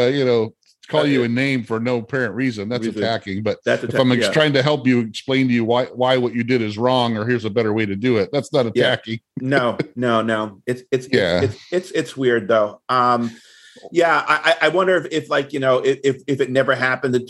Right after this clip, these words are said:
Speaker 2: in nineteen ninety, in, in, in, you know, two thousand, nineteen ninety-nine, like we did,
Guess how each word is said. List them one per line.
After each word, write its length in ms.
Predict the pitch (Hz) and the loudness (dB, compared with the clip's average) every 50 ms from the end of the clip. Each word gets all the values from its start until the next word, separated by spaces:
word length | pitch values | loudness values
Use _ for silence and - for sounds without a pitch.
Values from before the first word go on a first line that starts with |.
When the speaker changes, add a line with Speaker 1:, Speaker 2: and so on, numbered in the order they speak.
| - - - | -6 -4 -2
Speaker 2:
in 80 | 123 | 0
nineteen 300 | 127 131 127 127 - 127 | 0 0 0 -2 -4 -4
ninety, 360 | 123 123 123 123 123 120 120 - _ _ | -2 -2 0 0 -2 -2 -4 -8 _ _
in, 200 | - 120 - 135 | -4 -2 0 0
in, 380 | 131 117 131 123 120 117 123 - | 2 2 2 2 2 0 0 0
in, 340 | - 123 120 120 113 107 101 - - | 0 0 2 2 0 -2 -4 -6 -2
you 140 | 135 123 113 | 0 2 2
know, 20 | |
two 160 | - - 127 113 | 2 0 0 0
thousand, 340 | 135 117 123 123 120 120 | 2 2 2 0 0 -2
nineteen 220 | 117 120 120 127 123 | -4 -4 -4 -4 -2
ninety-nine, 380 | 123 120 120 117 117 120 120 | -2 -2 0 0 0 0 0
like 160 | 117 117 113 - | -2 -4 -6 -6
we 60 | 113 | -4
did, 360 | 101 120 117 117 117 117 113 | -2 2 2 2 2 0 -2